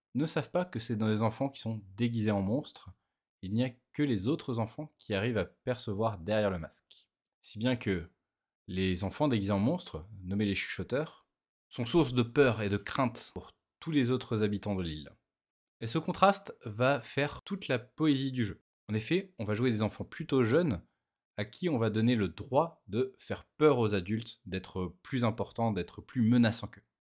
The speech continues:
Et il y a un véritable déséquilibre du rapport de force de ce côté-là,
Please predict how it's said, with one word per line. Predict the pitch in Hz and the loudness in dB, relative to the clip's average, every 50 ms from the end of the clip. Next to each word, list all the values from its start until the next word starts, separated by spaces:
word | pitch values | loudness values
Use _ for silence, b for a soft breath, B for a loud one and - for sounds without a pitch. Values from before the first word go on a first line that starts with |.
| _ - | _ -2
Et | 131 151 185 | 0 2 2
il | 175 165 123 | 2 2 2
y | 127 | 2
a | 131 | 4
un | 135 135 135 127 | 4 4 4 2
véritable | 113 131 160 160 156 151 - 165 147 120 98 | 2 2 2 2 2 2 0 0 0 -2 -2
déséquilibre | 95 139 151 156 147 147 - - 131 127 123 110 101 101 | 0 2 2 2 2 0 -2 0 2 2 4 4 2 2
du | 95 101 | 2 4
rapport | 104 101 - - 120 | 2 4 4 2 2
de | 110 101 | 2 0
force | 90 - - 131 127 - - - - - - | 0 0 0 0 0 0 -4 -12 -12 -12 -12
de | 101 | -12
ce | - - | -12 -8
côté-là, | - 107 - - 98 104 123 147 - _ | -8 -6 -4 -2 0 0 0 -2 -4 _